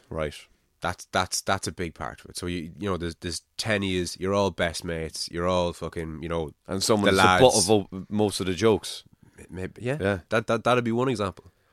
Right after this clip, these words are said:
Speaker 1: Oh,
Speaker 2: Now,
Speaker 1: but it
Speaker 2: don't
Speaker 1: would,
Speaker 2: get me
Speaker 1: it would
Speaker 2: wrong,
Speaker 1: be
Speaker 2: it's
Speaker 1: three or four to one, would it, in favour of, uh, abusive <laughs> comments or
Speaker 2: I, I think negativity in general, there's just,
Speaker 1: Mm.
Speaker 2: there's far more of it online.
Speaker 1: Far too much of it.
Speaker 2: Far too much of it.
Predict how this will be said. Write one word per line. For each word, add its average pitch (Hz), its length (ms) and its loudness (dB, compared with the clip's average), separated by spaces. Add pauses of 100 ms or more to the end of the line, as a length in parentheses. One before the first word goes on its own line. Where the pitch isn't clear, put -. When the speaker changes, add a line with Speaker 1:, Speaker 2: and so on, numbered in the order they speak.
Speaker 1:
Oh, 147 100 10
Speaker 2:
Now, 170 60 8
Speaker 1:
but 180 60 10
it - 20 12
Speaker 2:
don't 208 120 12
Speaker 1:
would, 269 100 12
Speaker 2:
get - 20 12
me 190 60 12
Speaker 1:
it - 40 12
would 147 120 10
Speaker 2:
wrong, 185 80 12
Speaker 1:
be 220 80 8
Speaker 2:
it's - 80 2
Speaker 1:
three 180 120 10
or 123 60 10
four 117 240 6
to 110 80 0
one, 202 240 6
would 240 120 6
it, 190 120 6
in 131 80 2
favour 120 380 2
of, - 200 -8 (320)
uh, 76 220 -8 (140)
abusive 110 480 2
<laughs> - 160 -2
comments 135 360 6
or 90 460 6 (1080)
Speaker 2:
I, 123 100 2 (180)
I 120 80 4
think 165 280 0 (380)
negativity 123 640 0
in 85 80 -4
general, 82 380 0
there's 73 160 -8
just, 87 240 -2
Speaker 1:
Mm. - 20 -12
Speaker 2:
there's 82 160 -4
far 92 300 0
more 87 280 0
of 80 120 -4
it 80 80 -4
online. 78 580 -4 (180)
Speaker 1:
Far 123 240 2
too - 140 -10
much 92 180 -6
of 147 120 -10
it. - 40 -20 (140)
Speaker 2:
Far 92 360 2
too - 140 -8
much - 280 -10
of - 80 -20
it. - 100 -20